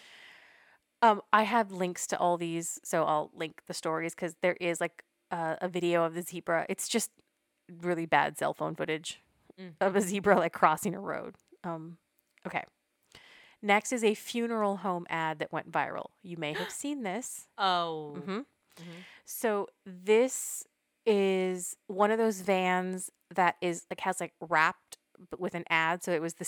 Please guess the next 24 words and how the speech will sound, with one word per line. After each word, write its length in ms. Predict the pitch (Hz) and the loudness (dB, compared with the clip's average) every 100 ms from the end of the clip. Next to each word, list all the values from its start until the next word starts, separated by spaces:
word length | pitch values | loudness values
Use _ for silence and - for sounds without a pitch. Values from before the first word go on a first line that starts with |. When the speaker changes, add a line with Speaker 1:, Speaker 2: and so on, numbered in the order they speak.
| - | -2
Speaker 2:
Mm-hmm. 180 | 202 196 | -2 -2
Speaker 1:
same 120 | 127 - - | -6 -4 0
ad 380 | 175 175 170 - | 0 2 0 -2
on 180 | 160 156 | -4 -6
three 220 | - 175 170 | -8 -6 -2
sides, 600 | 175 - - - - - _ _ _ - 190 | 0 0 -4 -12 -14 -14 _ _ _ -12 -4
all 100 | 156 | -4
Speaker 2:
Mm-hmm. 0 | |
Speaker 1:
three 160 | 170 | -4
sides. 300 | 170 76 - - - - - - _ _ 220 | -6 -8 -12 -20 -20 -20 -20 -20 _ _ 0
And, 580 | 202 190 185 185 180 - - | 2 2 0 -2 -10 -12 -6
um, 440 | 220 202 175 175 - - | -4 -4 -6 -12 -16 -14
<laughs> 600 | - - - - _ - | -10 -10 -12 -20 _ -2
it's 140 | 262 247 | -2 0
usually 500 | 240 233 247 247 240 | -2 -2 -4 -4 -4
for, 180 | 208 | -4
like, 260 | 190 175 - | 0 0 4
auto 280 | 165 170 175 | 4 6 4
insurance 560 | 175 190 180 180 180 - | 0 -2 -2 -2 -6 -8
or, 100 | 165 | -6
like, 160 | 160 | -4
a 40 | 165 | -4
new 120 | 170 | -4
movie 440 | 160 156 160 170 | -2 -2 -2 -4